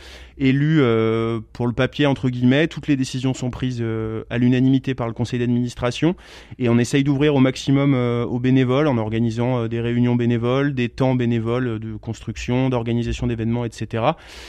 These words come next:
euh, pour les intégrer au maximum et que ce soit pas simplement le conseil d'administration qui chapeaute l'asso, mais bien tous les bénévoles qui le souhaitent. Les décisions importantes, économiques notamment,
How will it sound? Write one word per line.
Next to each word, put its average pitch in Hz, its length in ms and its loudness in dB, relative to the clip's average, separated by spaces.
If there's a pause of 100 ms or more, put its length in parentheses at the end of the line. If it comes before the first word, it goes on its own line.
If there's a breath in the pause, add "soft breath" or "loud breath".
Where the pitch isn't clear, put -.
(260 loud breath)
euh, 110 220 0
pour 120 220 -2
les 123 180 2
intégrer 135 440 2
au 139 60 4
maximum 131 520 2
et 135 40 2
que - 60 -14
ce - 60 -14
soit 120 140 -4
pas 131 140 -2
simplement 135 480 -2
le 135 60 -2
conseil 123 260 -4
d'administration 120 640 0
qui - 80 -8
chapeaute 117 340 -4
l'asso, 110 220 -4
mais 127 180 2
bien 113 280 -2
tous - 160 -8
les 120 80 -2
bénévoles 113 440 0
qui - 140 -8
le 107 140 -4
souhaitent. - 440 -8
Les 107 180 -6
décisions 127 540 0
importantes, 123 500 -2
économiques 127 500 0
notamment, 117 360 -2